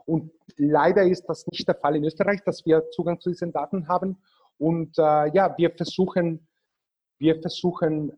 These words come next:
äh, mit dieser Initiative im Rahmen der covid-Krise, aber natürlich, äh, auch mit anderen Initiativen, äh, dass, dass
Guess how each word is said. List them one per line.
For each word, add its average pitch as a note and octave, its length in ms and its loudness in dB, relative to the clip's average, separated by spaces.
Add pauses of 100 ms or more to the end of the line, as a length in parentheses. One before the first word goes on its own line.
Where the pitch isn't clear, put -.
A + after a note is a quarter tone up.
äh, C3+ 400 -2
mit C3+ 240 -6
dieser F3 220 0
Initiative F3 640 2
im D3+ 120 0
Rahmen C#3+ 320 0
der D3+ 100 2
covid-Krise, E3 760 -2
aber C3+ 460 4
natürlich, C#3+ 640 -6
äh, C3 140 -8
auch C3 160 -8
mit D3+ 120 -4
anderen C#3+ 160 -2 (240)
Initiativen, D#3+ 880 -4 (580)
äh, C#3+ 240 2 (120)
dass, C#3 300 -2
dass - 300 -6